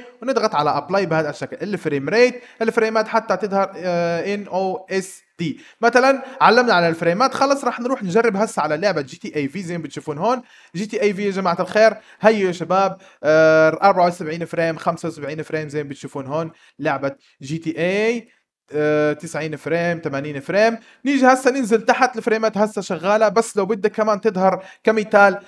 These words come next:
نظهر مثلًا الفريم تايم، كمان الفريم تايم يا جماعة الخير. نيجي ننزل تحت مثلًا الرام كمان، لو بدك مثلًا تظهر الرام، آه، معدل استخدام الرام عندك في جهاز، بس اضغط ابلاي وراح تلاقيها ظهرت عندك هون. زي ما بتشوفون الرام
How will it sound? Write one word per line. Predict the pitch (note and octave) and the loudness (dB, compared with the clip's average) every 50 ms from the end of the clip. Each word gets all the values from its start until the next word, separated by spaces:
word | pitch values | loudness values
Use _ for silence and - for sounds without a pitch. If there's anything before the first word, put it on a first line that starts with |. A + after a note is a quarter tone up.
| - _ - | -20 _ -6
نظهر | F#3 G3 F3 F#3 F#3+ F#3+ F#3 | -6 -2 0 2 2 2 2
مثلًا | F#3 F#3+ F#3+ - G3+ F#3 F#3+ F#3 F3+ F3 - | 2 -4 -4 -2 -4 -2 -2 -4 -4 -4 -4
الفريم | E3 E3+ E3 - F#3 F3 F3 E3 | -4 -4 -4 -4 -6 -6 -6 -6
تايم، | E3 - F#3 F3+ F#3 F#3 G3 G3+ - _ | -6 0 2 2 2 2 0 -6 -10 _
كمان | - D3+ C#3+ D#3+ F3 F3+ E3+ | -6 -4 -2 -2 -2 -2 -2
الفريم | D#3 D#3+ - E3+ D#3 D3 C3+ | -6 -8 -6 -6 -8 -8 -6
تايم | - D#3+ D3+ D3+ | -6 -6 -6 -6
يا | D3 | -8
جماعة | C3+ D3 C#3 C3 - | -8 -6 -8 -6 -6
الخير. | C3+ - - F#3 F#3+ G3+ G3 F#3+ G3 - _ _ _ | -8 -8 -2 0 2 2 2 0 -2 -14 _ _ _
نيجي | F#3+ G3+ F#3 E3+ F3+ | -6 -4 -2 0 0
ننزل | F#3+ G3 F3+ D3+ E3+ E3 D#3+ | 0 -2 -2 -2 -4 -4 -2
تحت | - - D#3 D#3+ D3 - _ _ _ _ _ - | -4 -4 -4 -6 -8 -10 _ _ _ _ _ -2
مثلًا | F#3+ F#3+ G#3+ F3+ F#3 E3+ - - _ - _ D3+ | 0 2 4 2 2 2 -2 -6 _ -14 _ 0
الرام | D3+ C#3+ D3+ D#3 F3+ G3 G#3+ G#3+ | 0 2 4 4 6 6 6 4
كمان، | G3+ - F3 D3+ D#3 F3 G3+ G#3+ | 2 -4 -4 -2 0 0 0 0
لو | F3+ D3+ | 0 -2
بدك | C#3 D#3 E3+ E3 F#3 E3+ | -2 -4 -6 -6 -4 -6
مثلًا | F#3+ F#3 F#3+ F3 E3 | -4 -2 -2 -2 -2
تظهر | D#3+ F#3+ E3 D3+ D#3+ D#3 - - | -4 -6 -6 -2 -2 -2 -2 -2
الرام، | C#3+ C3+ C3+ D3+ E3 F#3+ A3+ A#3+ A3 - | -4 -4 0 2 4 4 2 2 -2 -6
آه، | C#3 C3+ C3 C3 C3 C3 C3 C3 B2+ B2+ C3 C#3 D3 | -4 -2 -2 0 0 0 0 0 -2 -4 -6 -8 -10
معدل | D3 E3 E3 D#3 E3+ F3 F3 E3 - G3+ F3 F#3+ F#3 | -10 -10 -10 -10 -6 -2 0 2 2 2 0 -4 -4
استخدام | F#3 F#3 - F3+ - - F#3 F3+ E3+ | -4 -6 -6 -8 0 0 0 0 2
الرام | D#3+ E3+ F3+ E3+ D3 | 2 2 2 2 0
عندك | C3+ D#3+ D#3+ D3 C#3+ | -4 -6 -6 -8 -8
في | - - | -8 -8
جهاز، | D3 B2 C#3 D3 F#3 G#3 G#3+ F#3+ - _ _ _ _ _ _ | -10 -8 -4 -2 0 0 0 -2 -6 _ _ _ _ _ _
بس | - F#3 A#3 A#3 - A#3+ | -2 0 0 0 0 -6
اضغط | G3 F#3 F#3 F#3 - | -4 -4 -4 -2 -2
ابلاي | E3+ F3 - G3 G3+ G#3 G#3+ G#3 G#3 - _ _ _ | -4 -4 -2 -2 0 0 0 -2 -4 -12 _ _ _
وراح | E3 D#3+ - | -2 -2 -2
تلاقيها | - - F3 E3+ E3 F#3+ F3 D3+ C#3+ | -2 -2 -4 -2 -2 -2 -2 0 0
ظهرت | C3+ E3+ F3 E3 D#3+ D3+ D3+ - | 0 0 0 0 0 -2 -2 -4
عندك | C3+ D3+ D3 C#3 C3+ - | -6 -6 -6 -6 -8 -6
هون. | C#3+ C3 B2+ | -6 -8 -6
زي | B2+ C#3 D3+ | -6 -8 -8
ما | D3 | -10
بتشوفون | - - D#3 - F3+ F3 - | -10 -14 -12 -10 -10 -6 -4
الرام | - D3 D3 D#3+ F#3 G3+ G#3 G3+ | -4 -2 0 2 4 4 4 2